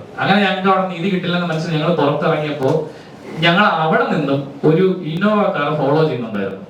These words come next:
ഒരു ഇന്നോവ കാർ ഫോളോ ചെയ്യുന്നു. അപ്പൊ ഫോളോ ചെയ്യുന്ന മനസ്സിലാക്കി തൊട്ടടുത്തുള്ള ഒരു കോടതിയിലേക്ക് ഞങ്ങൾ വണ്ടി കയറ്റി.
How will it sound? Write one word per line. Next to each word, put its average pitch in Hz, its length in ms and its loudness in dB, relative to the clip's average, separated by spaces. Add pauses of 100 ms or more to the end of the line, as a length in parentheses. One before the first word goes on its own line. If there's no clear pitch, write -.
ഒരു 139 140 0
ഇന്നോവ 160 320 2
കാർ 151 260 -2
ഫോളോ 147 300 2
ചെയ്യുന്നു. 113 400 -6 (320)
അപ്പൊ 180 140 2
ഫോളോ 175 420 2
ചെയ്യുന്ന 185 240 -2
മനസ്സിലാക്കി 165 600 2
തൊട്ടടുത്തുള്ള 160 1040 0
ഒരു 147 140 0
കോടതിയിലേക്ക് 156 800 0
ഞങ്ങൾ 143 180 -2
വണ്ടി 131 340 0
കയറ്റി. 120 360 -2